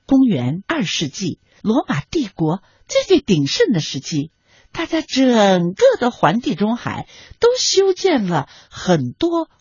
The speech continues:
古罗马人的竞技场啦、凯旋门啦、建筑啦、道路啦。我们看到英格兰还留下了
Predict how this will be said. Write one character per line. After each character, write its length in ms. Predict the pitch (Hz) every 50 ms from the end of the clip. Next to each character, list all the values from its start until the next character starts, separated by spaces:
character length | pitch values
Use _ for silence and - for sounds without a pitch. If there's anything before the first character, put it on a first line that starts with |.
| _
古 100 | - 190
罗 520 | 165 135 127 110 101 120 156 160 123 113 165
马 260 | 202 202 156 120 -
人 280 | 76 104 92 92 123
的 220 | 143 170 165 139 - - - _ _ - _ _ _ _
竞 200 | - - 220 180
技 200 | 160 - 202 160
场 300 | - - - - 101 98
啦、 300 | 82 135 165 190 190 - _ _ _ _ -
凯 160 | - 247 220
旋 260 | 190 - 226 220 233
门 240 | 285 330 302 262 233
啦、 280 | 247 262 285 294 285 _ _ _ _ -
建 300 | - 415 427 392 320 277
筑 220 | - 294 285 277
啦、 280 | 262 247 262 254 254 269 _ _ _ -
道 280 | - 523 494 415 320 269
路 280 | 277 294 285 269 254
啦。 260 | 233 233 220 220 220 _ _ _ _
我 120 | - 143 143
们 80 | 135
看 220 | 139 - 226 214 185
到 240 | - 202 185 180 - _ _ _ _
英 180 | - 392 415 381
格 120 | - 320
兰 340 | 269 214 139 110 123 185 269 - _ _ _
还 320 | _ - - 135 147 165 - _
留 300 | - 147 151 135 117 147
下 240 | 208 - - 285 208
了 220 | 139 120 117 120